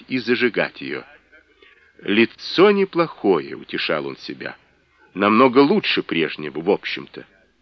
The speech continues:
Просто, ну, просто это не его лицо, вот и всё». С испугом он увидел, что стюардесса приближается к нему как-то неестественно улыбаясь.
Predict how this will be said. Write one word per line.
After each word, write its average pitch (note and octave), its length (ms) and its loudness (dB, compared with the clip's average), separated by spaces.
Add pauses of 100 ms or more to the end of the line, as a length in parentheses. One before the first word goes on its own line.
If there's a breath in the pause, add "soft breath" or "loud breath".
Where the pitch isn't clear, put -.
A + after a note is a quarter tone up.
(480)
Просто, F#3 600 0 (200)
ну, B2+ 420 -4
просто F3 500 -2
это F3 340 0
не D#3 260 2
его D3 200 8
лицо, G#2+ 500 2
вот G2+ 280 -2
и - 40 -6
всё». - 320 -12 (1400 loud breath)
С - 180 0
испугом G3+ 600 4
он F#3+ 140 8
увидел, F#3 400 6
что E3 280 4
стюардесса C3 1000 6
приближается C3 920 2
к - 100 -8
нему D#3 240 4
как-то D#3+ 460 2 (340 loud breath)
неестественно D#3 960 4
улыбаясь. A2 760 0